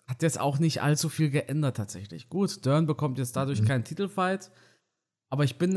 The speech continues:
Speaker 2: Ja,
Speaker 1: in
Speaker 2: das war schon, war schon eine kleine Überraschung eigentlich. Ich denke, die wenigsten haben damit gerechnet, dass Jan gewinnt, oder?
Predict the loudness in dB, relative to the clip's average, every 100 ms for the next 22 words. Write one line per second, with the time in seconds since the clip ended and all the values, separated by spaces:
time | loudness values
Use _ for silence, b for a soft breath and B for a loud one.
0 | 2 6 6 8 4 6 6 6 2 -6
1 | _ _ _ _ _ _ _ 0 6 10
2 | 12 12 8 6 8 8 6 6 6 4
3 | 4 2 0 2 6 6 6 2 0 -8
4 | b b b b _ -20 -2 2 4 6
5 | 6 8 6 6 6 8 6 6 6 4
6 | 2 4 4 4 2 4 4 6 6 6
7 | 4 4 4 4